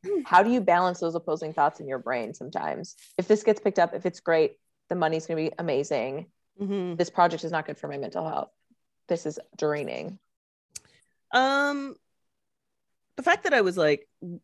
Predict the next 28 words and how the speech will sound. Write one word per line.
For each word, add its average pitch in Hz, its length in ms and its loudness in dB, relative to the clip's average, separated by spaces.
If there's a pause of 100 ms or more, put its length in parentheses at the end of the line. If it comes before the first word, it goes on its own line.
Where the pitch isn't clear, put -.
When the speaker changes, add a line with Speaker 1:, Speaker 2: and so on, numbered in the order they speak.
(100)
Speaker 1:
spending 208 360 0
so 202 240 -2
much 185 180 -2
time 165 240 -2
complaining 185 480 -4
about 139 240 0
it - 120 -10
to 175 80 -8
my 151 100 -2
friends 180 360 -4
when 139 260 -6
I 143 260 -6 (180)
barely 151 260 -2
Speaker 2:
Mm-hmm. 160 80 -6
Speaker 1:
saw 180 180 2
them, 139 300 -4
like, 139 160 -4
when 156 100 0
they 147 140 2
would 139 120 -4
come 151 180 -4
over 160 460 -2
and 131 140 -10
I'd 131 140 -12
be 139 120 -8
like, 123 260 -10
"Oh 147 40 -20
my - 300 -20